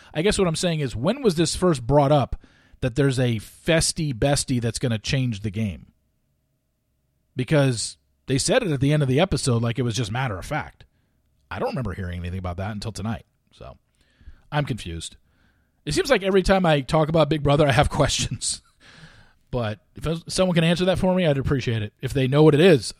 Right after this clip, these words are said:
uh, go ahead and tell me and spoil me on that. I don't really care. That part I can be spoiled on if it's already been established what it is and it's been happening, uh, in real time. The challenge last night,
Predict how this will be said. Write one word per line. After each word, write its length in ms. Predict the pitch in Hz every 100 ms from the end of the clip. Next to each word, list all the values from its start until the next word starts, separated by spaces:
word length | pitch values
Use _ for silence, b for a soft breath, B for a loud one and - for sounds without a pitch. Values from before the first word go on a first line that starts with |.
| -
uh, 140 | 123 104 _ _ _ _
go 80 | -
ahead 140 | 190 180
and 40 |
tell 160 | 156 147
me 100 | 127
and 100 | 107
spoil 300 | - 135 123
me 100 | 113
on 120 | 104
that. 160 | 98
I 80 | 98
don't 100 | 101
really 160 | 101 92
care. 280 | - 82 - _ _ _ _ _
That 200 | 120 123
part 200 | - 107
I 80 | 98
can 100 | 98
be 80 | 95
spoiled 380 | - 90 78
on 240 | 71 73 80
if 220 | 127 107
it's 160 | 110 -
already 240 | 113 101
been 180 | 95 92
established 480 | 90 - 90 85 87
what 160 | 92
it 60 | 85
is 260 | 85 78 - _ _ _ _ _ _ _ - -
and 100 | 107
it's 80 | 92
been 140 | 98
happening, 500 | 95 92 92 85 85 - -
uh, 160 | 82
in 140 | 85 95
real 160 | 90
time. 260 | 80 80 73 _ b b b b b b b b _ _
The 100 | 151
challenge 420 | 160 175 208 208
last 300 | 190 190 165
night, 300 | 180 165 175